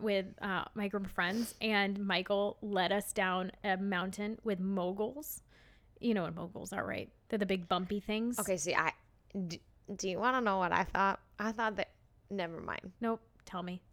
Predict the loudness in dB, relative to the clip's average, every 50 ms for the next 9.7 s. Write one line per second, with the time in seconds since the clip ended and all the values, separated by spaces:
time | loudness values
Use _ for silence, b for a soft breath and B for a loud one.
0 | -20 _ -14 -4 -4 -2 2 4 8 10 10 10 10 8 6 6 6 10 8 10
1 | 10 10 8 8 8 6 6 6 8 8 6 6 6 8 10 10 10 8 6 2
2 | -2 -4 -4 -4 -2 0 2 4 6 6 8 8 8 6 6 2 -2 -2 -2 -2
3 | -2 0 2 4 6 8 8 8 8 6 6 4 2 -2 -10 -18 _ -20 -12 _
4 | 0 2 4 4 4 2 2 0 -2 -2 -2 0 0 2 2 0 0 -2 -2 -2
5 | -4 -4 -4 -2 -2 -2 -4 -4 -2 0 0 0 0 -2 -6 -6 -4 -2 -2 -2
6 | -4 -2 -2 0 2 2 2 2 0 -2 -6 -6 -4 -4 -4 -4 -4 -8 -6 -4
7 | -4 -4 -4 -4 -6 -6 -6 -4 -2 0 2 2 2 0 -2 -2 -2 -2 -4 -6
8 | -8 -8 -6 -6 -6 -6 -4 0 0 0 2 2 0 -2 -2 -2 0 0 0 -2
9 | 0 0 -2 -2 0 0 2 2 2 0 0 0 -2 -2